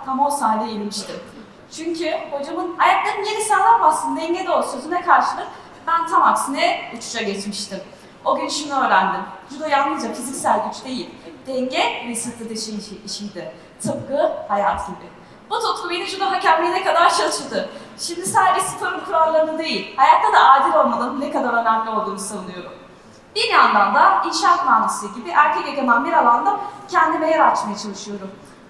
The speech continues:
Bu süreçte yolları sadece beton ve asfaltta değil, insanların hikayeleri, özellikle de kadınların sesiyle doldurmanın gerekliliğinin farkındayım.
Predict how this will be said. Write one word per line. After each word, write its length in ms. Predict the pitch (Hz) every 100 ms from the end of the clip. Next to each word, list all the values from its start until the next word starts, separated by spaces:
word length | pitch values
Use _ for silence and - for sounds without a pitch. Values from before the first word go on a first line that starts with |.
| -
Bu 60 | 339
süreçte 420 | 392 392 403 381
yolları 340 | 381 381 381
sadece 420 | - 392 392 370 294
beton 340 | 294 415 381
ve 60 | 277
asfaltta 520 | 254 294 285 285 277
değil, 360 | 302 453 - - - -
insanların 720 | 285 - 285 302 311 339 311
hikayeleri, 640 | 294 247 240 226 - - - -
özellikle 600 | 254 262 254 - 403 370
de 160 | 392 - - -
kadınların 420 | 320 294 285 285
sesiyle 760 | 302 320 - 339 277 285 - -
doldurmanın 540 | 233 233 247 254 247 240
gerekliliğinin 600 | 233 233 233 240 240 240
farkındayım. 720 | 233 214 214 208 208 165